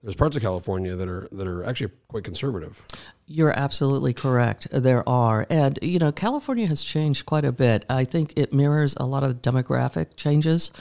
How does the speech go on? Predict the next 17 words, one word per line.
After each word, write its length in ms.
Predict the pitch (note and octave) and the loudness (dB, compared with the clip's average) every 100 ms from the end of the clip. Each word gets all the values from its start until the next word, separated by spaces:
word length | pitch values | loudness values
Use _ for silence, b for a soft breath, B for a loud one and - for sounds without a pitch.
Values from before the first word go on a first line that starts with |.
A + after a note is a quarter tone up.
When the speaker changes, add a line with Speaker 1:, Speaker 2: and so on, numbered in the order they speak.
| B B B - | B B B 0
Speaker 2:
that 160 | A#2+ | 0
other 240 | C3 B2 C#3+ | 2 2 0
states 360 | - D3 C#3+ | 2 0 0
have 140 | D#3+ D3 | -2 -4
seen, 480 | - D#3 D#3 D#3 D3+ B _ | -2 0 0 -2 -4 B _
particularly 560 | D3 F3+ F3+ D#3+ D3+ | -4 -2 0 2 2
with 280 | D3+ C#3+ C#3 | 4 2 2
a 60 | C3+ | 0
migration, 680 | C3+ C3 A#2+ A#2 - C3+ | 0 0 -2 -2 -2 -2
folks 320 | B2+ B2+ - C#3 | -2 -4 -4 -4
moving 260 | B2+ C3+ | -2 -2
from 220 | B2 B2 | -4 -4
one 240 | A#2+ B2+ C3+ | -2 -2 -4
part 200 | - B2+ | -4 -4
of 80 | C3 | -4
the 80 | |
country 460 | B2 C3 C#3 C#3+ | -6 -6 -4 -6